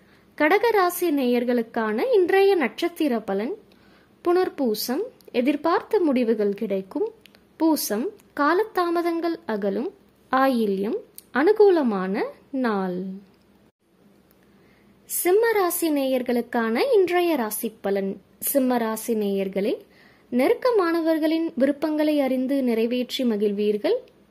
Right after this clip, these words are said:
பயணங்களின் மூலம் புதுவிதமான அனுபவம் கிடைக்கும். தொழில் அபிவிருத்திக்கான சிந்தனைகள் மற்றும் முயற்சிகள் மேம்படும். செலவுகளின் தன்மைகளை அறிந்து செலவிடுவது நன்மை அளிக்கும்.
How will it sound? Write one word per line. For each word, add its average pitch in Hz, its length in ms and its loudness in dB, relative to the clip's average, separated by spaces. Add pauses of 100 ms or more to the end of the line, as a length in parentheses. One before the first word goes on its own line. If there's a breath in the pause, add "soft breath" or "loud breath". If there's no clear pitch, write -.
(560 soft breath)
பயணங்களின் 427 720 4
மூலம் 320 440 0
புதுவிதமான 285 840 0
அனுபவம் 269 560 0
கிடைக்கும். 214 540 -4 (1120 soft breath)
தொழில் 453 460 4
அபிவிருத்திக்கான 302 1080 -2
சிந்தனைகள் 427 840 0
மற்றும் 262 520 -4
முயற்சிகள் 302 720 -2
மேம்படும். 220 600 -2 (1120 soft breath)
செலவுகளின் 427 640 2
தன்மைகளை 285 580 0
அறிந்து 240 500 0
செலவிடுவது 226 760 -2
நன்மை 294 520 0
அளிக்கும். 226 480 -4